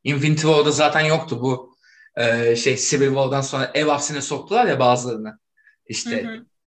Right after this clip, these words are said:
Speaker 1: e, Hawkeye'yi vesaire. Hawkeye da ilkinde yok vesaire. Sonra bir baktık Hawkeye'nin ailesi bilip de gitmiş.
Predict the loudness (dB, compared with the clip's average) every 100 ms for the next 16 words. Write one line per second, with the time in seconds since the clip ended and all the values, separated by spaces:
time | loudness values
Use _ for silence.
0 | -4 -4 -2 2 2 2 0 2 0 -2
1 | -4 0 -2 2 0 2 -2 -4 -6 -6
2 | -8 -10 -20 _ -8 -6 -4 -4 -4 -6
3 | -10 _ _ _ _ -4 0 2 2 0
4 | -4 -8 -10 -14 0 0 2 2 4 2
5 | 0 -2 -2 0 -4 -4 -6 -8 -8 -12
6 | _